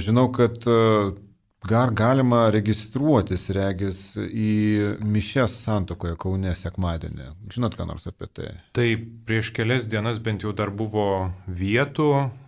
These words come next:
Speaker 2: tiesa, jau nebebuvo vietų į susitikimą su jaunimu Vilniuje šeštadienį, bet buvo dar vis vietų į susitikimą, atsiprašau, į šventąsias mišias Kauno Santuokoje. Tiesa, jau artimuosiuose sektoriuose vėlgi, aišku,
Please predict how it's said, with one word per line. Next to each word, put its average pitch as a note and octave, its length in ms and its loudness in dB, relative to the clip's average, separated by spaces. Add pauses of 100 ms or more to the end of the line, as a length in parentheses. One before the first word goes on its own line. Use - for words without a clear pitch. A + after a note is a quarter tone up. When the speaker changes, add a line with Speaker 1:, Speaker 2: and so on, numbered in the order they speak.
(260)
Speaker 2:
tiesa, F#2+ 360 -4
jau F#2 160 -2
nebebuvo F2 540 -4
vietų F#2 340 -4
į E2 60 -10
susitikimą F#2 460 -8
su G2 180 -6
jaunimu F#2+ 360 -2
Vilniuje B2 460 0
šeštadienį, G2 800 -4
bet E2+ 160 -8
buvo E2+ 200 -6
dar D#2+ 220 -10
vis E2+ 200 -10
vietų F2+ 360 -4
į F2 160 -4
susitikimą, F#2 880 -6 (300)
atsiprašau, F#2+ 440 -6
į F#2 120 -6
šventąsias G2+ 580 -4
mišias G#2+ 480 -2 (140)
Kauno G2 340 -2
Santuokoje. A#2+ 920 0 (380)
Tiesa, G#2+ 420 0 (140)
jau F#2+ 260 -2
artimuosiuose F#2 640 -6
sektoriuose G2+ 720 -4
vėlgi, B2 340 0
aišku, F#2+ 360 -6